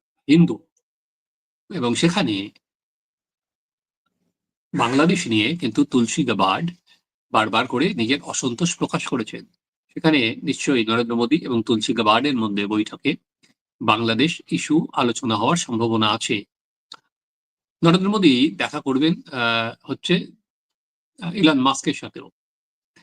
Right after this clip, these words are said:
ইলন মাস্কের, আহ, সঙ্গে ইলন মাস্কের যে Starlink আছে,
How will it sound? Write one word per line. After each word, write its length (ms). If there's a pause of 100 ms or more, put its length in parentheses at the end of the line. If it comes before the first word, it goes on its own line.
(180)
ইলন 240
মাস্কের, 800
আহ, 360
সঙ্গে 360
ইলন 280
মাস্কের 640
যে 160
Starlink 760
আছে, 300